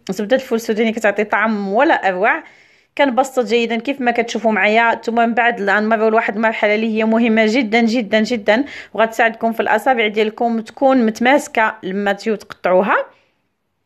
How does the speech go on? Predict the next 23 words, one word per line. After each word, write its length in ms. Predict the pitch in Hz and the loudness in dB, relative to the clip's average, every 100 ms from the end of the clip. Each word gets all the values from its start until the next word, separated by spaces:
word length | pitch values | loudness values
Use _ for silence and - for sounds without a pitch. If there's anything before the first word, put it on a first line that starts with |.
| _ _ _ _ _ _ _ _ | _ _ _ _ _ _ _ _
غادي 200 | 214 208 | 0 2
نرجع 320 | 214 214 359 | 2 2 0
داك 220 | 320 330 277 | 2 2 0
الجهة 340 | 247 294 262 | 2 4 4
اللي 280 | 240 247 220 | 4 2 2
هي 100 | 226 | 2
مازال 360 | 233 226 247 | 4 4 4
عندها 500 | 226 233 226 226 202 - | 4 2 2 2 0 -2
متبقي 440 | 196 202 262 269 | -6 -6 -4 -6
ليا 140 | 220 240 | -4 -2
فيها 140 | 233 | 0
ورق 320 | 202 240 277 | 2 0 -2
الزبدة، 320 | 240 233 220 427 359 | -4 -4 0 0 0
غنغطي 440 | 247 208 - 381 | -2 -2 0 0
بها، 420 | 294 277 233 339 - _ _ _ _ _ - | 0 0 0 -2 -6 _ _ _ _ _ -6
ثم 200 | 262 233 | 0 2
غنبدأ 640 | 208 208 202 170 262 - | 2 0 -2 2 2 2
بالكبس. 800 | 185 254 - 165 - - - - _ _ _ _ _ | -2 -4 -2 -4 -4 -10 -20 -20 _ _ _ _ _
خاصنا 300 | - 202 269 | -8 -2 2
نكبسو 540 | 277 277 269 - 285 302 | 2 2 0 0 0 2
جيدا، 760 | 220 277 415 220 226 185 180 | 2 2 2 0 0 0 -2
جيدا، 640 | 175 175 240 226 262 320 | 0 2 2 0 0 2
جيدا 460 | 285 254 240 277 294 | 2 2 2 2 2